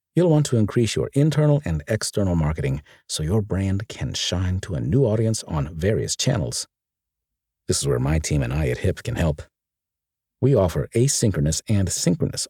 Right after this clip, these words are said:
online training modules for your entire team, an all-in-one C R M system, Practice Beacon, to help track your leads and manage your schedule, a complete website revamp, and digital marketing via all social media channels.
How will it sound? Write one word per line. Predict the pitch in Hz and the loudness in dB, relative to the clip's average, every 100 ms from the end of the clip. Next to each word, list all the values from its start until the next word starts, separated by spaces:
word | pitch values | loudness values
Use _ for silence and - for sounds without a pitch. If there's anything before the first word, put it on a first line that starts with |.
| - | 2
online | 143 147 123 123 110 | 4 4 4 4 2
training | - 104 67 | 2 4 2
modules | 60 69 78 - - | 0 0 -2 -2 -10
for | - 82 | -4 0
your | 73 | 0
entire | 62 - 101 95 | 0 2 2 2
team, | 82 82 - 73 - - _ _ _ | 2 0 0 -6 -14 -20 _ _ _
an | 82 82 | -2 2
all-in-one | 104 107 107 92 92 110 101 | 4 6 6 6 4 4 4
C | - 107 | 4 4
R | 90 73 | 4 2
M | 58 | 0
system, | - - - - - - _ | 2 2 0 -4 -6 -8 _
Practice | 92 - - - | -4 -4 -4 0
Beacon, | 123 101 76 92 - - - | 0 2 0 -2 -8 -20 0
to | 117 | 2
help | 117 | 2
track | - 110 - | 2 0 2
your | 90 | 0
leads | 104 175 120 - - _ | 2 0 0 -4 -8 _
and | 82 | 2
manage | 98 92 71 | 4 4 2
your | |
schedule, | 67 143 131 71 - - _ _ _ _ _ _ _ _ _ | 0 0 0 0 -4 -12 _ _ _ _ _ _ _ _ _
a | 65 69 | -4 -4
complete | - - - 82 - - | -4 -8 -2 -2 -2 0
website | 82 - 71 | 0 2 0
revamp, | 69 90 139 208 - _ _ _ _ | 2 4 4 0 -6 _ _ _ _
and | 104 104 92 | 2 2 4
digital | 123 113 104 | 4 6 6
marketing | 113 139 87 82 | 4 4 2 2
via | 87 | 2
all | 85 95 101 | 2 2 2
social | - 82 98 | 2 0 0
media | 110 127 82 | 0 2 0
channels. | - 156 147 - | 2 4 2 0